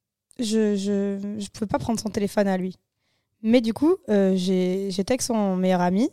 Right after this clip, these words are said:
On habitait à New York à ce moment-là, ensemble, avec son meilleur ami, une pote à moi, euh, mon ex et moi. Et en fait, euh, on était dehors, on était en train de manger une crêpe au Nutella. Et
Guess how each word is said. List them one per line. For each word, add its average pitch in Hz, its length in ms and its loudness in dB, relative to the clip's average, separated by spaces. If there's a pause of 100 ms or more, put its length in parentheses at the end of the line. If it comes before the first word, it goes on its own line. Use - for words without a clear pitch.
(100)
On 208 160 -2
habitait 214 260 0
à 254 40 4
New 240 80 0
York 196 300 -2
à 202 80 -4
ce 190 100 -8
moment-là, 190 260 -2 (360)
ensemble, 190 400 -2
avec 190 160 -8
son 220 100 -4
meilleur 208 220 2
ami, 208 340 2
une 233 100 0
pote 202 200 0
à 190 80 2
moi, 202 300 0 (640)
euh, 190 220 -4
mon 196 220 -8
ex 226 220 -4
et 202 40 2
moi. 190 240 2 (460)
Et 214 120 0
en 190 80 0
fait, 254 280 -4
euh, 196 280 4
on 180 60 -2
était 233 180 -2
dehors, 208 500 2
on 202 120 -4
était 185 120 -8
en - 20 -12
train 214 120 -2
de 202 40 0
manger 214 160 0
une 226 100 -2
crêpe 220 300 -6
au 208 80 -4
Nutella. 196 360 -4 (1000)
Et 269 160 8